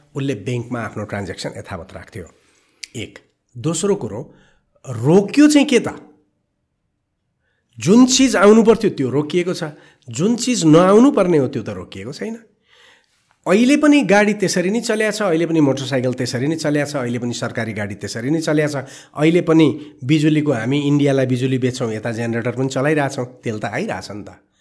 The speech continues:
जहाँ पैसा तिर्नुपर्ने हो त्यहाँ त पैसा तिरिराखेका छौँ। रोकिएको के छ? सर्टेन मेडिसिन, सर्टेन कपडा, बच्चाबच्चीको जुत्ता, बुढाबुढीको कपडा, यस्तै नै हो रोकिएको त।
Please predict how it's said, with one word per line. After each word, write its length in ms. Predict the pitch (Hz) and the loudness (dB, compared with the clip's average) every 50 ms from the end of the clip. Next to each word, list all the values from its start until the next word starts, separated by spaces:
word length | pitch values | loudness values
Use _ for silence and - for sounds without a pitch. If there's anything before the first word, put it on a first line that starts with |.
| _ _ _ _ _ _ _ _ _ _ _ | _ _ _ _ _ _ _ _ _ _ _
जहाँ 320 | 107 104 139 135 165 214 233 | -10 -8 -6 -4 -2 -4 -4
पैसा 360 | 220 - 175 160 - - 165 | -2 -2 -2 -2 -2 -2 -4
तिर्नुपर्ने 680 | - - - 151 151 147 156 156 151 160 143 139 143 131 | -6 -4 -2 0 2 4 4 4 4 2 0 0 0 0
हो 100 | 117 113 | 0 -2
त्यहाँ 220 | 113 - 113 110 | -4 -6 -8 -8
त 60 | 117 - | -8 -12
पैसा 160 | 104 - 98 | -12 -14 -14
तिरिराखेका 540 | - - 95 107 123 135 107 - 110 92 90 | -14 -12 -14 -12 -12 -14 -14 -14 -14 -16 -16
छौँ। 180 | - - 92 - _ _ _ _ _ _ _ _ 107 | -16 -18 -20 -20 _ _ _ _ _ _ _ _ -12
रोकिएको 500 | 110 127 147 147 - 185 202 214 214 202 | -6 -4 -4 -4 -2 -2 -2 -2 -2 -4
के 120 | 165 175 | -6 -6
छ? 120 | - - 156 | -8 -8 -10
सर्टेन 600 | 147 - - 135 113 - 117 113 110 101 - - 110 | -10 -10 -8 -8 -8 -6 -6 -8 -8 -10 -14 -16 -12
मेडिसिन, 560 | 113 120 117 110 113 110 - 107 107 107 107 - _ _ _ _ _ _ | -8 -8 -6 -6 -8 -10 -8 -10 -12 -12 -14 -18 _ _ _ _ _ _
सर्टेन 360 | - - 147 120 123 117 110 | -10 -10 -8 -8 -6 -8 -8
कपडा, 540 | - - 110 - 107 101 104 104 104 101 - _ _ _ _ _ _ _ _ _ - | -8 -10 -12 -12 -12 -12 -12 -12 -12 -14 -16 _ _ _ _ _ _ _ _ _ -10
बच्चाबच्चीको 520 | 127 123 - 131 107 110 - - 98 104 | -8 -4 -4 -4 -6 -6 -10 -10 -10 -10
जुत्ता, 760 | 92 - 117 - - - 110 104 104 107 104 107 _ _ _ _ _ _ _ _ _ 117 | -10 -10 -12 -12 -12 -14 -12 -12 -10 -12 -14 -16 _ _ _ _ _ _ _ _ _ -10
बुढाबुढीको 480 | 120 120 127 117 117 107 104 98 101 | -6 -4 -4 -4 -4 -6 -6 -8 -10
कपडा, 540 | 95 - 113 98 113 107 104 104 104 101 104 - _ _ _ _ 101 | -10 -10 -10 -8 -8 -8 -8 -8 -8 -10 -12 -16 _ _ _ _ -14
यस्तै 220 | 101 - 165 208 | -12 -6 -6 -4
नै 60 | 269 | -4
हो 140 | 247 110 92 | -4 -8 -8
रोकिएको 360 | 92 92 - - 90 82 85 | -12 -18 -16 -16 -16 -16 -14
त। 200 | 90 110 107 - | -16 -18 -20 -20